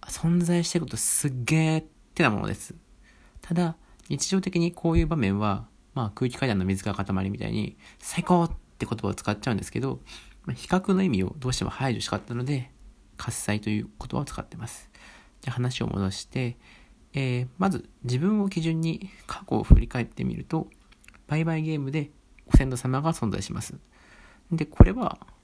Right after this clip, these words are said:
まあ、我々人間が、まあ、有性生殖をして、オスとメスから生まれるっていう生き物である限りは、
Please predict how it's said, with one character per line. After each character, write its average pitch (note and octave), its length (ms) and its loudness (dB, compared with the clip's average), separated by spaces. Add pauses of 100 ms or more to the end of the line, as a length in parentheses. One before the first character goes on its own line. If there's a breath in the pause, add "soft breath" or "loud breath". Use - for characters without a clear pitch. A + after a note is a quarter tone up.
(120)
ま C#3+ 80 -2
あ、 - 20 -2
我 C#3+ 180 2
々 F3 180 2
人 D#3+ 220 0
間 D#3+ 180 -2
が、 D#3 280 0
ま C3+ 100 -4
あ、 B2+ 40 0
有 C3 180 0
性 D3+ 180 -2
生 - 140 -4
殖 - 340 -6
を - 40 -10
し - 100 -10
て、 - 240 -10 (160)
オ B2+ 100 -6
ス - 140 -10
と - 140 -6
メ G#2+ 120 0
ス - 100 -8
か G#2 120 0
ら F#2+ 60 -2
生 - 80 -8
ま G2+ 120 0
れ G2+ 80 0
る G#2 120 -4
っ - 20 -14 (260)
て - 80 -4
い D3 120 0
う - 20 -2
生 C3+ 80 -4
き - 120 -2
物 C3+ 200 2
で F#2+ 180 -2 (400 loud breath)
あ B2+ 100 0
る B2 100 0
限 A2+ 160 -2
り A#2+ 80 -2
は、 D3+ 200 -4